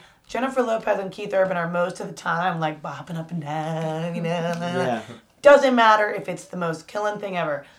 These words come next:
Speaker 1: Harry Connick Junior is sitting there completely stone-faced, like, studying it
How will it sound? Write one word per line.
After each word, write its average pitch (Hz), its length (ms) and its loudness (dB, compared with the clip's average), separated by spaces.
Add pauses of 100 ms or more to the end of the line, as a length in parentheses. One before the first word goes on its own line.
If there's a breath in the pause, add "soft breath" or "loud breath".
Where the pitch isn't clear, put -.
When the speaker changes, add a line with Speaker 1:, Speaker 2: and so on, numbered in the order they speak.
Speaker 1:
Harry 226 300 0
Connick 208 240 -2
Junior 180 240 -6
is 156 140 -6
sitting 170 280 -6
there 151 400 -4
completely 185 580 -8
stone-faced, 160 760 -10
like, 180 180 -10
studying 156 560 -4
it - 160 -16